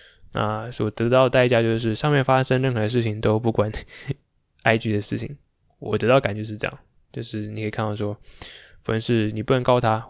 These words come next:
又或者说告他最高你也只能拿一百美金。那另外一个最让我当然感到震惊的事情是，他可以去使用我们 po 的任何一张照片或是影片，那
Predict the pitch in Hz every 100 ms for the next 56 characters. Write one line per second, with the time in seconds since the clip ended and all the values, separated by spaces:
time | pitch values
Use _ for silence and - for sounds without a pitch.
0 | - 156 143 139 139 139 135 131 131 127
1 | 123 120 113 107 110 113 107 120 131 113
2 | 110 113 117 139 - - _ - - -
3 | 127 160 160 135 117 139 135 113 107 117
4 | 110 117 - - - _ _ - 107 113
5 | 110 110 120 _ _ - _ _ _ 156
6 | 131 120 117 113 107 104 - 127 110 117
7 | 117 - 107 107 117 - - 110 107 107
8 | 113 - - - - 131 127 107 123 113
9 | 107 107 107 110 113 117 117 117 117 104
10 | 107 117 - - _ - - - _ _
11 | 110 104